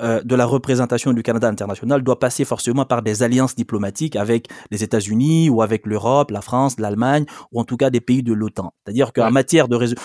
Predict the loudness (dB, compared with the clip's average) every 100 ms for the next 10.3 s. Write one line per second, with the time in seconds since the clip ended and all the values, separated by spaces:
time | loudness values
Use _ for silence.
0 | -14 -4 -4 0 0 2 4 2 2 0
1 | 0 0 0 0 0 2 0 -2 -10 -12
2 | -4 -2 0 0 0 -2 -2 -2 -2 -6
3 | -18 -6 0 2 2 0 -2 -2 -10 _
4 | 2 4 4 0 -2 0 2 0 -4 -2
5 | 0 0 0 0 0 -2 -2 -2 -2 -2
6 | 0 0 0 -4 -6 -2 0 0 0 0
7 | 0 0 -4 -6 -8 -2 -2 -2 -4 -2
8 | 0 0 2 0 -2 -8 -18 -10 -4 -4
9 | -4 -10 -4 -4 0 0 -2 -6 -4 -4
10 | -4 -4 -6